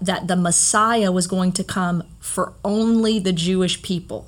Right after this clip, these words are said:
And so there was a huge divide between the Israelites, the Jewish people, and the non-Jewish people, the Gentiles. And so when Jesus came and basically was like, "Hey, listen, this gospel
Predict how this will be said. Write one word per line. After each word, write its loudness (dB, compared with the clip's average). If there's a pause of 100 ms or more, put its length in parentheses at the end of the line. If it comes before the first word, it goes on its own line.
And 0
so 2
there 4
was 2
a 2
huge 0
divide 2
between -2 (100)
the -4 (180)
Israelites, 0
the -2
Jewish 0
people, -2 (300)
and 4
the 0 (200)
non-Jewish 2
people, -8
the 0
Gentiles. -2 (380)
And 2
so 2
when 4
Jesus 2
came -2
and 0
basically 0
was 0
like, -2
"Hey, -2
listen, -2 (320)
this 4
gospel 0